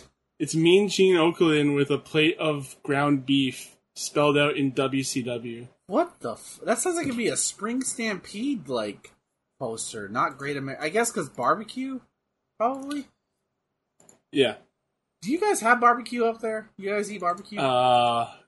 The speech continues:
Speaker 1: yeah.
Speaker 2: Look,
Speaker 1: What
Speaker 2: listen,
Speaker 1: kind of
Speaker 2: I'm
Speaker 1: question's that?
Speaker 2: I don't know. You, you, you, you Canadians can be weird sometimes. You have moose.
Speaker 1: I've never gone to a, I've never gone to a barbecue place, though.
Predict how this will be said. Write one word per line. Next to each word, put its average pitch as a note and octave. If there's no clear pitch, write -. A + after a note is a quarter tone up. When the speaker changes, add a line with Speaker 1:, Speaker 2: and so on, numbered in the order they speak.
Speaker 1:
yeah. B2+
Speaker 2:
Look, D3+
Speaker 1:
What D#3
Speaker 2:
listen, D#3
Speaker 1:
kind G3
of -
Speaker 2:
I'm G#3
Speaker 1:
question's G3
that? F#3+
Speaker 2:
I E3
don't C#4+
know. C4+
You, G#3+
you, A3+
you, G#3+
you G3
Canadians A3
can G#3
be G#3
weird G#3+
sometimes. F#3+
You D#3
have G#3
moose. F3
Speaker 1:
I've D#3
never F3+
gone C3+
to C3+
a, B2+
I've D#3
never D#3
gone B2+
to B2+
a A#2+
barbecue A#2+
place, B2
though. B2+